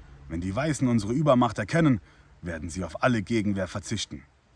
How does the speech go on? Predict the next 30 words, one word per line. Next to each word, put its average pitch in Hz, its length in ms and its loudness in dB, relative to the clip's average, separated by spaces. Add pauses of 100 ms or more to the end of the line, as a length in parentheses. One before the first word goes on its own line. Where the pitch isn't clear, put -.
(460)
Mein 82 180 -12
alter 113 340 -4
Bruder 101 580 -2 (240)
mag 98 220 -2
sich 113 160 -4
überlegen, 110 580 0 (560)
in 98 120 -6
welcher 151 280 0
Lage 131 380 0
sie 101 200 -4
sich 92 200 -6
dann 92 320 -4 (160)
befinden. 117 560 -6 (640)
Sie - 180 -14
haben 87 200 -4
rechts 131 300 -4
und 117 80 2
links 127 240 2
die 110 120 -4
senkrechten 117 560 -4
Felsen 127 360 -2
des 110 140 -2
Flussbettes, 156 580 -2 (800)
die 95 80 -2
nicht 147 220 2
zu 120 100 -4
ersteigen 147 540 0
sind, 127 300 0 (420)
vor 104 320 0
sich 90 320 -8